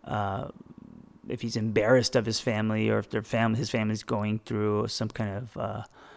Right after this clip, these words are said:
uh, situation and there's a reason for that, right? That's different. These are just kind of generalizations.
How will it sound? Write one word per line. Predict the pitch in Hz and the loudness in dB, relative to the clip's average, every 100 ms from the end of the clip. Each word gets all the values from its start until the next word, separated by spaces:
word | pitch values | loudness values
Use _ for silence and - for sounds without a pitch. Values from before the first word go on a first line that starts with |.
| - - - _ - | -20 -20 -20 _ -6
uh, | - 107 95 | -2 -2 -2
situation | - - 131 131 123 151 - 127 117 | 0 0 4 6 10 10 8 6 4
and | 113 | 4
there's | 113 110 | 2 2
a | 107 | 4
reason | 127 127 120 | 4 6 2
for | - | 2
that, | 101 101 - | -2 -2 -2
right? | 107 107 107 | -2 -2 2
That's | 117 - - - 127 | 0 0 -12 -14 -10
different. | - 113 - - - - - - _ - | -4 -4 -4 -10 -10 -10 -12 -20 _ -12
These | 127 120 113 | -2 0 0
are | |
just | 110 110 - | 0 -2 -2
kind | 113 | -4
of | 139 | -4
generalizations. | 104 117 110 107 101 - 95 - | 2 4 4 2 -4 -6 -10 -14